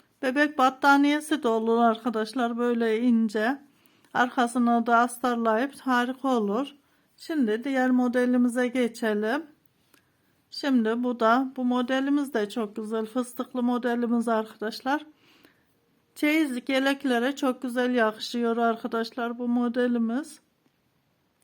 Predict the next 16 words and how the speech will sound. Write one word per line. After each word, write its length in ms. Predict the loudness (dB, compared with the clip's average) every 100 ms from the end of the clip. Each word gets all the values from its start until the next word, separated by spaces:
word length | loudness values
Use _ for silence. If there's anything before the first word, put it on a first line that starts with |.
| -2
Harika 580 | 2 4 4 0 -2 0
bir 80 | 0
model. 560 | 0 0 -2 -2 -2 -6 _ _ _ _ _ _ _ _ _ _ _ _ _ _ _ _ _ _ _ -6
Ve 200 | -4 -4
kolay 520 | 2 2 4 4 4
bir 60 | 2
modelimiz 760 | 2 0 0 0 2 2 2
arkadaşlar. 760 | 0 -2 -4 -6 -6 -6 -8 -6
Çok 280 | -8 -8 -4
çabuk 380 | -4 -2 -8
üreyen 680 | -8 -6 -2 0 2 4 2
bir 60 | 2
model. 560 | 0 -2 -2 -2 -4 -10 _ _ _ _ _ _ _ _ -20 -20 _ _ _ _ _ _ _ _ _ _ _ _ _ _ _ _ _ _ _ _ _ _ _ _ _ _ _ _ _ _ _ _
Şal 420 | -2 2 2 2
da 40 |
olur 460 | 0 2 0 -4